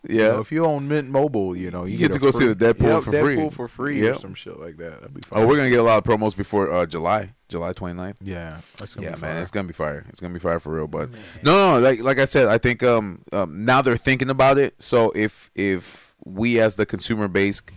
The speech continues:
Speaker 2: continue to push, what?
Speaker 1: No, I'm just reading the
Speaker 2: Okay,
Speaker 1: comment.
Speaker 2: yeah, we as a consumer base, if we continue to push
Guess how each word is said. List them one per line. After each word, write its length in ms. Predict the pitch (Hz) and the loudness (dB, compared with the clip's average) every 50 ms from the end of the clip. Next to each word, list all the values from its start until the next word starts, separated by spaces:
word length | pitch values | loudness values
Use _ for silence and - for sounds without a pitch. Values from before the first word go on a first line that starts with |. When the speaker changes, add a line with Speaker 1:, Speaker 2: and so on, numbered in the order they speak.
| - _ - | -20 _ -12
Speaker 2:
continue 420 | - 110 98 - - 107 104 104 95 | -10 -10 -8 -6 -6 -6 -6 -6 -8
to 120 | - 104 | -8 -6
push, 480 | - - - 107 101 98 - - - - _ _ _ _ _ _ | -2 0 2 2 2 2 -2 -6 -14 -16 _ _ _ _ _ _
what? 260 | - 87 85 71 - _ _ _ _ _ _ - | -4 -2 -2 -2 -4 _ _ _ _ _ _ -10
Speaker 1:
No, 380 | 113 113 107 101 98 95 95 95 | -8 -6 -6 -6 -6 -8 -8 -10
I'm 120 | 92 92 | -12 -12
just 260 | 92 95 95 87 85 87 | -12 -14 -14 -14 -14 -12
reading 260 | 95 92 90 87 87 | -12 -10 -10 -8 -2
the 80 | 90 95 | 0 2
Speaker 2:
Okay, 280 | 90 85 - 90 82 | 2 2 2 0 -2
Speaker 1:
comment. 120 | 78 - - | -2 0 2
Speaker 2:
yeah, 220 | 101 110 98 87 - | 2 4 4 4 2
we 260 | - 107 110 120 120 | 0 0 2 4 4
as 120 | 120 113 | 2 2
a 40 | 117 | -2
consumer 460 | - 110 98 98 - - 113 107 104 | -4 -4 -6 -6 -4 -4 -4 -4 -2
base, 240 | 92 95 95 92 98 | 0 0 -2 0 -2
if 80 | 98 87 | -4 -6
we 100 | 92 101 | -6 -8
continue 440 | - 98 92 - 101 95 90 85 | -8 -8 -10 -8 -8 -6 -6 -6
to 80 | 82 82 | -6 -6
push 480 | - - 92 90 87 - - - - | -2 0 0 0 0 -2 -6 -12 -14